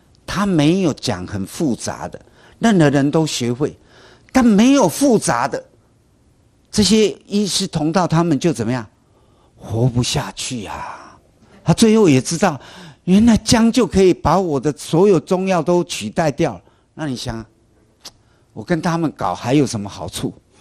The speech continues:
我跟你们讲真的啊，所以，但当他一旦是为了救人，不考虑这些，我看很多医师会走进来，因为太方便了嘛。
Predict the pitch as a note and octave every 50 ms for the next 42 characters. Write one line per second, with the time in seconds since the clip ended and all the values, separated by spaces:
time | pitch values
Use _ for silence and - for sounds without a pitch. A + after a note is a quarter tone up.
0 | _ _ _ _ _ _ _ _ _ - - - _ _ _ _ _ _ _ _
1 | _ _ _ - D3+ C#3 - A3 A#3 C4+ A3+ E3+ D#3 D#3 C#3 - C3 A2+ A#2 -
2 | E3 D#3+ D#3 D3+ C#3 G2+ - _ _ _ _ - _ _ _ _ - - E3 -
3 | - - - - - - - - A3 C4+ D#4 D4 A#3+ - - - _ _ _ _
4 | - C#4+ C#4+ B3+ A3 - - _ _ _ _ _ _ _ - B3+ C4 C4 C4 -
5 | A#3 B3 B3 A#3+ F3+ A2+ C3+ F3 D3+ - - A#3 G3+ F3 D#3 - - F#3+ F#3 D#3+
6 | - - F#3+ F#3+ E3 D#3 C#3 - - - F3 C3 A2 F#2 E2+ E2 E2+ - _ G#3+
7 | F#3 - - - G#2 A2 B2+ D3+ D#3 A#2+ - D3 B2+ - C#3 A#2+ G#2 - _ _
8 | - A#2 A#2+ A2+ - E3+ D3+ A2+ - _ _ _ _ _ _ _ - G#2+ A#2 A2
9 | C#3 C#3 C#3+ C3+ C3+ A#2+ - - B2+ A#2 B2+ G2+ - - D#2+ D#2+ - - G#2 F2+
10 | D#2+ - _ _ _ _ _ _ _ _ _ _ _ _ _ _ _ _ _ _
11 | _ _ - F#3+ B3 C4 A#3 - - - _ _ - - - C4 A#3 G#3+ - -
12 | G#3 G3+ G3+ G3+ - G#3+ F3 B2 G2+ E2+ D2+ -